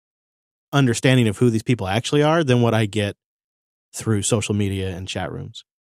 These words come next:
And I say that all the time, so not a big surprise there, but you, it's like, I, I have to drill the point home because if people aren't frequently experiencing that difference, it's, I think our, our brains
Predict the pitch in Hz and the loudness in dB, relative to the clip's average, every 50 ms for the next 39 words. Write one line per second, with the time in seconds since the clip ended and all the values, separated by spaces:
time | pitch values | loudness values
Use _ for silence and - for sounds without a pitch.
0 | _ _ _ _ _ _ _ _ _ _ _ - 131 143 147 - - 170 151 123 | _ _ _ _ _ _ _ _ _ _ _ 0 2 2 4 4 4 4 4 4
1 | 104 95 87 90 - - 127 123 123 123 - - 101 92 90 - - 135 131 135 | 4 2 -2 -2 0 2 4 4 4 2 0 -2 -4 -4 -6 -8 -4 0 2 4
2 | 135 131 117 123 104 - - - - 139 139 139 127 117 117 104 101 104 117 110 | 4 4 2 0 -2 -2 -6 -2 0 2 2 2 2 0 -2 -2 0 0 -2 -2
3 | - _ - 147 156 160 _ - - 180 156 - - 165 151 139 139 131 139 - | -2 _ 0 0 0 0 _ -6 -2 -2 0 0 2 0 2 2 2 0 0 2
4 | - 135 - 143 147 160 - - 156 131 131 147 143 139 131 - - 135 127 123 | 0 0 2 2 2 0 0 -4 -4 2 2 4 4 4 2 2 2 0 0 2
5 | 127 127 131 143 147 131 - 127 110 110 - - 160 160 - 175 170 123 143 135 | 2 2 2 2 2 0 -2 -2 -4 -2 0 0 0 2 2 0 -2 0 0 0
6 | 127 123 - - _ _ _ _ _ _ _ _ _ _ - - - 143 139 - | 0 0 -2 -8 _ _ _ _ _ _ _ _ _ _ -8 0 2 2 2 4
7 | 151 143 139 123 113 - - - 117 120 127 135 - - 131 117 107 98 - 123 | 2 2 2 0 0 -2 -2 0 2 2 2 2 2 0 0 0 0 0 -2 -4
8 | 117 - - 143 160 165 - - - _ - 131 117 - - - _ _ _ _ | -4 0 0 -2 -2 -2 -6 -10 -12 _ -6 -6 -6 -6 -6 -14 _ _ _ _
9 | _ _ _ _ - 113 120 113 - - 151 151 156 156 - - - 120 120 120 | _ _ _ _ -4 -4 -4 -2 0 0 2 2 2 0 -4 -4 0 2 2 4
10 | 120 120 120 117 113 110 110 - _ - 117 120 127 127 120 - 117 127 131 131 | 4 2 2 2 0 -2 -4 -6 _ -2 0 0 0 0 -2 0 2 2 4 4
11 | 123 113 107 104 98 101 104 - - | 2 2 0 -2 -4 -6 -8 -8 -10